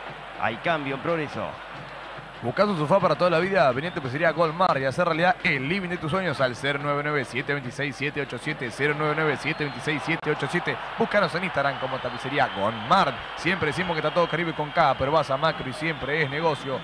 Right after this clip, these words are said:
Speaker 2: Macro Mercado, cuanto más compras, menos pagás.
Speaker 1: Contame el cambio, Rafael, en el equipo de Progreso, el cambio que hace Canovio.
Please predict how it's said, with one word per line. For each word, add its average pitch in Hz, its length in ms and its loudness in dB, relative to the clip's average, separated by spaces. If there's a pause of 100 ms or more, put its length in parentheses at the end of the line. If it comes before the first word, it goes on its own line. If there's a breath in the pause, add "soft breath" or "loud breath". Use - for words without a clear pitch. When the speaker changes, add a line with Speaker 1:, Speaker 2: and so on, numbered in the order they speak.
(120)
Speaker 2:
Macro 170 240 4
Mercado, 185 440 4 (160)
cuanto 143 240 2
más 185 140 4
compras, 117 460 0 (320)
menos 92 520 0
pagás. 175 800 4
Speaker 1:
Contame 135 460 -2
el 139 80 -8
cambio, 151 340 -2
Rafael, 139 460 -2
en 147 60 -6
el 135 60 -4
equipo 147 280 -6
de 135 40 -2
Progreso, 143 360 -4
el 123 80 -6
cambio 147 360 -2
que 143 80 -2
hace 147 200 -6
Canovio. 139 500 -2